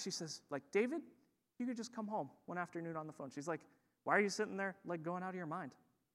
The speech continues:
Just come home." I was like, "Oh, I thought you were still mad at me." But the reality is, my mom was modeling the concept of where wrath intersects with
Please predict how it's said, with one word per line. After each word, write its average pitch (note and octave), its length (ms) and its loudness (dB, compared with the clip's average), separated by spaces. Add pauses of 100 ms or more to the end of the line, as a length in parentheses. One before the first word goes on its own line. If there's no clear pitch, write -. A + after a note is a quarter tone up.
Just - 240 -4
come F3 180 0
home." E3+ 240 0 (1120)
I D3 40 -10
was D#3+ 100 -10
like, D#3+ 180 -8
"Oh, F3 240 8 (1700)
I D#3+ 80 -6
thought F#3 140 2
you C#3 80 4
were C#3+ 80 4
still F3+ 160 0
mad D#3+ 240 0
at - 80 -10
me." B2 180 -8 (1500)
But D#3 100 0
the F3 60 2
reality F#3+ 380 6
is, D3 180 0 (100)
my D3+ 200 2
mom F#3+ 220 4
was C#3+ 120 -2
modeling C#3+ 500 4
the C3 60 0
concept C3+ 540 -4 (120)
of B2+ 220 -2 (640)
where C3 420 4 (220)
wrath D3 360 -2 (420)
intersects C3+ 600 -2
with A#2+ 180 -2